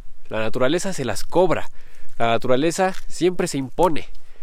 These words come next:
Terremotos van a acabar con ciudades, ¿no?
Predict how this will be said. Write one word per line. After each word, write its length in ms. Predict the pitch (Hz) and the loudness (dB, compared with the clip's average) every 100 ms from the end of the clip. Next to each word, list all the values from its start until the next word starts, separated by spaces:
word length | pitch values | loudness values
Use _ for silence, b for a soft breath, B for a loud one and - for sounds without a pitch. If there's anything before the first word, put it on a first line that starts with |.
| b b b b b - - | b b b b b -4 -2
Terremotos 640 | 117 117 107 143 - 165 | -2 0 2 2 2 2
van 120 | 143 147 | 2 2
a 20 | |
acabar 200 | 143 135 | 4 4
con 120 | 143 | 0
ciudades, 600 | 120 117 117 127 113 - - | -2 -2 -2 0 0 0 -2
¿no? 160 | 117 | -4